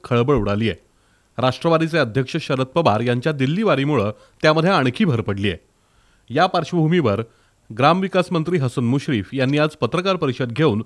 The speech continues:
महाविकास आघाडीचं सरकार भक्कम आणि स्थिर असल्याचा दावा केलाय.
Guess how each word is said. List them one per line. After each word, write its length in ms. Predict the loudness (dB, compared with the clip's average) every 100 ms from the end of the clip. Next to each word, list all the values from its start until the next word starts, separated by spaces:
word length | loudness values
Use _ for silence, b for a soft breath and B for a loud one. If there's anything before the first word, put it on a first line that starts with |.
| b b -2
महाविकास 560 | 4 4 2 0 -2 -2
आघाडीचं 440 | 0 2 2 -2
सरकार 480 | -4 -4 0 0 0
भक्कम 580 | -4 -6 -6 -4 -4 -2
आणि 220 | -2 -4
स्थिर 380 | -6 -6 -2 -2
असल्याचा 440 | -2 -4 -4 -2
दावा 220 | 0 -2
केलाय. 260 | -2 -2